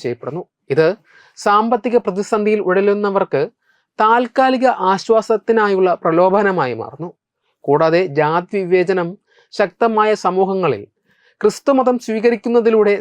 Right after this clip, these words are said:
സാമൂഹിക സമത്വവും വിവേചനമില്ലാത്ത അന്തരീക്ഷവും ലഭിക്കുമെന്ന വാഗ്ദാനം ചിലരെ ആകർഷിക്കാറുണ്ട്. ഇതിനു പുറമെ, ചില മിഷണറി ഗ്രൂപ്പുകൾക്ക് കൂടുതൽ ആളുകളെ തങ്ങളുടെ വിശ്വാസത്തിലേക്ക്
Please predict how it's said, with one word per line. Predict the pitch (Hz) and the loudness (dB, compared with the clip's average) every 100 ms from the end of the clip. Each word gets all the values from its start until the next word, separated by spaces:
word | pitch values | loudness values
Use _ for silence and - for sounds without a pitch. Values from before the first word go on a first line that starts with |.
| - | -2
സാമൂഹിക | 190 185 202 202 190 - | -2 0 0 -2 -4 -4
സമത്വവും | 190 196 - 220 196 269 156 | -4 -2 0 2 0 -4 -6
വിവേചനമില്ലാത്ത | 165 185 185 196 196 190 185 190 160 | 0 0 0 -2 -2 -2 -2 -2 -2
അന്തരീക്ഷവും | 180 202 208 - 214 208 | 0 0 -2 -2 0 0
ലഭിക്കുമെന്ന | 185 190 208 202 202 170 | -2 -2 -2 -2 -4 0
വാഗ്ദാനം | 156 175 180 185 151 107 - _ _ _ | 0 0 -2 -2 -2 -6 -12 _ _ _
ചിലരെ | 170 175 170 - 143 | 0 2 0 -2 -2
ആകർഷിക്കാറുണ്ട്. | 151 165 - 131 107 117 151 - _ _ _ _ _ _ - | 0 -2 -4 -8 -8 -10 -14 -16 _ _ _ _ _ _ -4
ഇതിനു | 214 294 277 | 0 0 2
പുറമെ, | 247 247 254 226 | 2 2 2 2
ചില | 233 233 | 0 2
മിഷണറി | 190 220 220 226 196 | 0 0 2 2 2
ഗ്രൂപ്പുകൾക്ക് | 196 190 196 190 156 123 165 _ _ _ _ | 2 2 0 0 -2 -4 -4 _ _ _ _
കൂടുതൽ | 214 233 254 269 208 214 | 2 4 2 0 0 2
ആളുകളെ | 233 220 220 208 - | 4 4 2 0 -2
തങ്ങളുടെ | 202 214 214 180 | 0 2 2 0
വിശ്വാസത്തിലേക്ക് | - 226 220 220 233 214 208 | 0 -2 0 -2 2 2 0